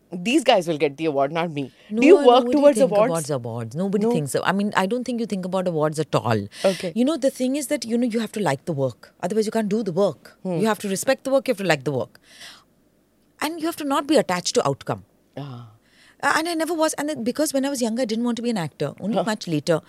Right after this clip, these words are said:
Speaker 2: That time, though, I had nothing to prove. I was not, ki, "This film has to work. I have to make it." ये तो था ही नहीं। I
Speaker 1: Okay.
Speaker 2: was like, "ये बोल रहे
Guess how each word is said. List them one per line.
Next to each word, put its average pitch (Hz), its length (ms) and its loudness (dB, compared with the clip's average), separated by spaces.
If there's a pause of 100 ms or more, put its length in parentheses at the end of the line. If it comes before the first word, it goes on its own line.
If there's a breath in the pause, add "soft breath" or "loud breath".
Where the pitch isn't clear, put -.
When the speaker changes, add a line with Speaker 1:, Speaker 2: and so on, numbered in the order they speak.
(640 soft breath)
Speaker 2:
That 170 300 -2 (100)
time, 311 240 -6
though, - 120 -8
I - 120 -8
had 359 80 -8
nothing 311 380 -6
to 370 80 -2
prove. 330 240 -2
I 302 120 4
was 254 200 -2
not, 302 220 -2 (440 loud breath)
ki, 185 220 -6
"This - 240 -2
film 175 220 -4
has 170 180 -4
to - 20 -4
work. 156 320 -2
I 147 60 -10 (140)
have - 180 -8
to 214 140 -2
make 190 200 -6
it." 202 100 -14
ये 269 120 -4
तो - 20 -6 (120)
था 233 120 -4
ही 302 360 0
नहीं। 165 260 -4 (540 soft breath)
I - 40 -8
Speaker 1:
Okay. 135 220 -2
Speaker 2:
was 185 160 -4
like, 233 160 0
"ये 262 60 -2 (120)
बोल 277 220 4
रहे 277 140 4